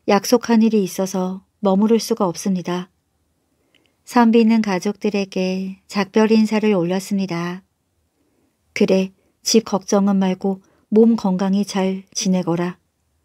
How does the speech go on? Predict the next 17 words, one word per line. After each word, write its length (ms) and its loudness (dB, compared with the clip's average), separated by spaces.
부모님과 1080 2
형제의 640 0
따스한 540 0
배웅을 480 0
받으며 580 -4
선비는 600 4
집을 640 -4
떠났습니다. 880 -2
가족을 500 4
떠나는 460 2
것은 640 -4
아쉬웠지만 1000 -2
다시 380 2
아가씨를 600 0
만날 480 -2
생각을 560 0
하니 340 -2